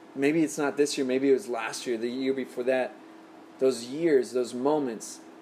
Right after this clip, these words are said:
where it seems like all of your choice, even though you did everything right,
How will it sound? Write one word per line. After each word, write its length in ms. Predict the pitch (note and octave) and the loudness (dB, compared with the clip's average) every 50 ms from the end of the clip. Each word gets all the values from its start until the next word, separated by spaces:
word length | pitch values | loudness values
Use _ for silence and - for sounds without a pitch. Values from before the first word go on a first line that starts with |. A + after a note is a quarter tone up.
| - - - - - - - - - - | -20 -20 -20 -20 -20 -20 -20 -20 -14 -4
where 120 | - B2+ C3 | 2 4 4
it 100 | C3+ C3+ | 4 2
seems 340 | - - - D3 C#3+ C#3 C3 | -2 -6 -2 -2 0 2 4
like 220 | C3 B2 - - - | 2 2 2 -4 -8
all 240 | - A2+ A#2+ C3 C#3 | -2 2 4 4 4
of 120 | C#3+ C#3 | 4 2
your 100 | C#3 C#3 | -2 -4
choice, 360 | C3 - - C#3 B2 A2 - - | -2 -2 0 0 0 0 -2 -2
even 200 | - D3 C#3+ D#3+ | -2 0 0 0
though 80 | D#3 D3 | 0 0
you 140 | C#3 B2+ | 0 0
did 160 | A#2 B2+ A2+ B2 | 2 0 0 0
everything 580 | B2 A2+ B2 B2+ C#3+ C#3+ C3+ - C3 A#2+ A2 | -2 -4 -2 0 0 0 0 -2 -6 -4 -2
right, 320 | A2 A#2 A#2 B2+ C#3 C#3 | -4 -2 -2 -2 -4 -4